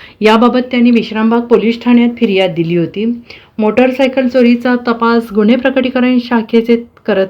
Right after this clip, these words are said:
पथक करत असताना पथकातील कर्मचाऱ्यांना माहिती मिळाली की, चोरीची मोटरसायकल विक्री करण्यासाठी दोघेजण शहरातील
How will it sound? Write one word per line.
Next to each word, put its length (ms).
पथक 300
करत 240
असताना 540
पथकातील 560
कर्मचाऱ्यांना 920
माहिती 340
मिळाली 300
की, 100
चोरीची 420
मोटरसायकल 640
विक्री 240
करण्यासाठी 600
दोघेजण 440
शहरातील 520